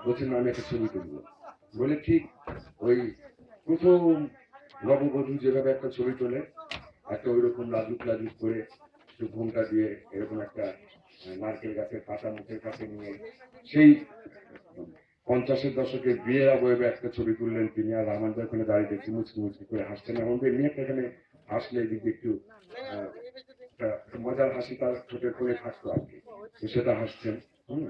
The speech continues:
মানে, রহমান ভাই, "আপনি একটু দাঁড়ান", তিনিও আসছেন, এইসব আর কি। তার, আহ, তাকে যখন নৌকায় উঠানো হচ্ছে, তো দাঁড়াতে পারছিলেন না তিনি।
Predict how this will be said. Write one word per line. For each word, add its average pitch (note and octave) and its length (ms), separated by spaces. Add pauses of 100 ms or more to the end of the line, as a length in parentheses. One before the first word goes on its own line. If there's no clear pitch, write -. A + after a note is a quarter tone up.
(360)
মানে, A#2 140
রহমান A#2+ 200
ভাই, B2 100
"আপনি B2 240
একটু A#2 180
দাঁড়ান", A2+ 320 (480)
তিনিও A#2+ 260
আসছেন, A2 480
এইসব D#3+ 340
আর A#2+ 100
কি। - 140
তার, A#2 220 (580)
আহ, F#2+ 220
তাকে A#2+ 180
যখন A#2+ 200
নৌকায় A#2+ 400
উঠানো B2 280
হচ্ছে, - 380 (720)
তো A2 200 (580)
দাঁড়াতে C3+ 300
পারছিলেন G#2+ 400
না F#2 100
তিনি। - 200